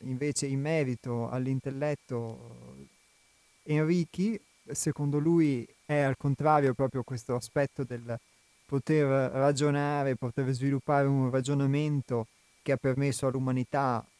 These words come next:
di evolvere, che permette agli esseri umani di stare bene, quindi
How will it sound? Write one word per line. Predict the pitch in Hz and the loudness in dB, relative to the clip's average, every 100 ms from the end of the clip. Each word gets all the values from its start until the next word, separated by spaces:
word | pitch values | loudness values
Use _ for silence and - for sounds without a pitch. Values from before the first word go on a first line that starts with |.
| _ _ | _ _
di | 139 135 | -8 -4
evolvere, | 127 120 123 160 147 131 120 | -2 2 2 4 2 2 0
che | 117 | -2
permette | 123 131 131 131 | -2 -2 -2 0
agli | 123 | 0
esseri | 120 131 | -2 -2
umani | 123 127 127 | -2 0 0
di | 127 | 0
stare | 120 - 123 | -2 -2 -2
bene, | 123 143 160 143 | 0 2 2 0
quindi | 123 135 127 123 | -2 -2 -2 -2